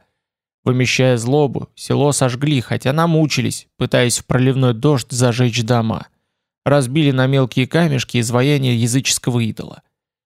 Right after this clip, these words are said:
На тридцатый день, пройдя земли пруссов по краешку и не вступая с ними в кровопролитные бои, вторглись в земли лютичей, самого опасного врага.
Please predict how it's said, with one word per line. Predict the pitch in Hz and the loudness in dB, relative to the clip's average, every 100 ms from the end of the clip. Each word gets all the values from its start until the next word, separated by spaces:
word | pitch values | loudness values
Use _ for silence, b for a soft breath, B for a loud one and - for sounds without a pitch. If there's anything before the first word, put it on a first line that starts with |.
| _ _ _ _ _ | _ _ _ _ _
На | 139 131 | -4 -2
тридцатый | 135 127 - 120 131 | 0 0 2 2 0
день, | 123 175 160 | 0 0 0
пройдя | - 117 113 135 | 0 0 0 0
земли | 131 127 135 120 | 0 0 -2 -4
пруссов | - 190 196 - - | -4 -2 -2 -4 -10
по | - | -14
краешку | - 165 180 127 - - | -2 2 2 0 -4 -12
и | |
не | 117 120 | -12 -12
вступая | - 160 214 208 | -8 -4 0 2
с | 165 | 2
ними | 202 190 | 0 0
в | 160 | -2
кровопролитные | - 143 147 143 147 175 - 135 | -2 -4 -2 0 0 -2 0 0
бои, | 117 120 127 208 B B | 2 2 2 0 B B
вторглись | _ _ 185 208 180 190 127 | _ _ 2 2 2 0 0
в | |
земли | 117 113 151 143 131 | 0 2 2 2 2
лютичей, | 120 131 123 107 - 107 - _ _ _ _ | 4 2 0 -2 -4 -6 -14 _ _ _ _
самого | - 123 135 123 120 | -2 0 2 2 0
опасного | - 120 110 113 107 | 0 0 0 -2 -2
врага. | 110 107 95 - | -2 -4 -4 -8